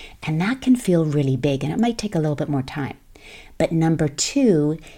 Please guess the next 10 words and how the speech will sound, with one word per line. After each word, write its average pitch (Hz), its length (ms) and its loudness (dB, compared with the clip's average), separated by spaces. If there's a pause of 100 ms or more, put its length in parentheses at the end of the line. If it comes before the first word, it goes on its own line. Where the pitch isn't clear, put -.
(140)
is 156 200 0
having 165 440 0
a 226 60 2
purpose 147 580 -4
around 147 300 -2
something 139 340 -2
that 135 120 -2
you 143 140 -2
love 139 500 -2
doing. 220 440 2